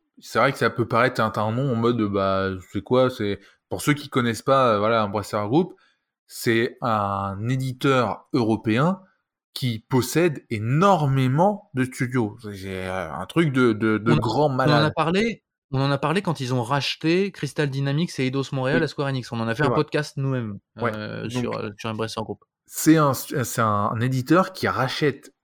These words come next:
Speaker 1: un palanquet de studios chaque année, c'est un truc de fou, c'est, c'est vraiment devenu un gros du, du marché. Euh, et donc, alors là, c'est, je crois que c'est Dumbbuster, c'est pas directement, euh, Embracer Group, c'est plus Dumb-, la, la R H de Dumbbuster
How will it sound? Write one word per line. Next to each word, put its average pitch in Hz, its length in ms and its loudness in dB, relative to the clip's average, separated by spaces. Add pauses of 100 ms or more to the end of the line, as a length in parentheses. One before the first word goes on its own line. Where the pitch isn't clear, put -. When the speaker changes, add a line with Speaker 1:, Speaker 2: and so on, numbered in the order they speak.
(220)
Speaker 1:
un 98 240 -6 (220)
palanquet 185 520 4
de 135 100 2
studios 131 340 -2
chaque 120 300 -2
année, 165 200 0
c'est 190 160 -4
un 113 100 -2
truc 107 220 -8
de 117 120 2
fou, 208 200 -4
c'est, 110 200 -4
c'est - 180 -10
vraiment 120 260 -2
devenu 135 320 -2
un 101 220 -2
gros 143 380 0
du, 123 240 -6
du 107 120 -10
marché. 110 440 -4 (460)
Euh, 104 800 4 (140)
et 127 220 4
donc, 165 460 2
alors 107 240 0
là, 165 140 4
c'est, - 180 -4
je - 60 -8
crois 180 160 2
que - 60 -10
c'est - 140 -10
Dumbbuster, 151 540 4
c'est - 260 -6
pas 165 140 4
directement, 156 1400 0 (420)
euh, 120 200 0
Embracer 120 460 0
Group, 160 240 2 (380)
c'est 123 100 -2
plus 139 220 -4
Dumb-, 139 240 0
la, 120 260 2
la 117 280 4
R 139 180 2
H 123 60 -4
de 120 80 -2
Dumbbuster 120 580 0